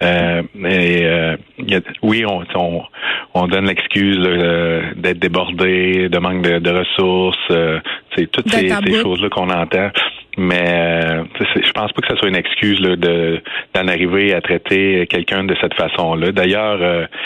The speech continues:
Speaker 1: euh, il y a d'autres collègues qui ont contredit ces, euh, euh, ces allégations-là, comme de quoi que c'est, c'est la première fois que ça arrivait.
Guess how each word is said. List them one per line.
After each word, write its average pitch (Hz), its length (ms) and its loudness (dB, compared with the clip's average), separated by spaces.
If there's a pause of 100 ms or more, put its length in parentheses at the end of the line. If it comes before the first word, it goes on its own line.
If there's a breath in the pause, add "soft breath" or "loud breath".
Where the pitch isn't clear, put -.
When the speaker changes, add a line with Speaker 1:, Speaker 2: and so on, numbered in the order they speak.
(260 loud breath)
Speaker 1:
euh, 90 80 2
il 90 80 2
y 90 60 4
a 87 40 0
d'autres 104 300 0
collègues 98 480 0
qui - 160 -2
ont 87 100 0
contredit 92 600 -2 (100)
ces, 87 200 2
euh, 82 440 0 (560 loud breath)
euh, 82 120 2 (100)
ces 92 140 2
allégations-là, 90 920 0
comme 87 180 -4
de 82 80 0
quoi 90 240 0
que 78 260 0 (160)
c'est, 80 200 2
c'est 85 80 2
la 80 100 2
première 85 340 0
fois 87 120 -2
que - 100 -8
ça 85 60 2
arrivait. 85 360 0